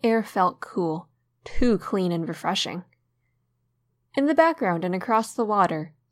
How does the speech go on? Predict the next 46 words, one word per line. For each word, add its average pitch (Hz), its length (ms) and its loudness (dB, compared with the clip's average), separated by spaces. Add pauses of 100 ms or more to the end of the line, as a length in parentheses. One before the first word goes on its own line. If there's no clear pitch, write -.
the 262 60 -6
city 285 300 4
was 233 160 6
going 170 320 0
dark. 160 420 0 (680)
There 226 120 6
was 214 140 4
still 196 440 2
only 175 280 0
so 208 260 -2
much 226 240 -2
power 170 380 2
to 151 100 -6
go 170 160 -2
around. 165 480 0 (1120)
She - 160 0
was 311 140 2
glad 349 320 6
for 381 100 0
the 349 80 -2
puffer 339 320 4
jacket 175 340 0
she'd 208 220 -4
bought 196 260 4
with 202 140 -4
the 208 60 -6
bonus 185 400 0
from 196 160 -4
her 208 120 -2
last 196 280 2
payday. 214 480 -2 (760)
In 190 120 2
a 180 80 2
way, 180 420 2 (120)
she'd 190 280 0
needed 190 280 2
to 202 60 -2
push 208 340 -2
herself 180 420 -6
to 208 80 -4
start - 360 0
thinking 262 320 0
about 190 280 0
the 175 80 -6
cold 190 260 -2
weather 185 460 -4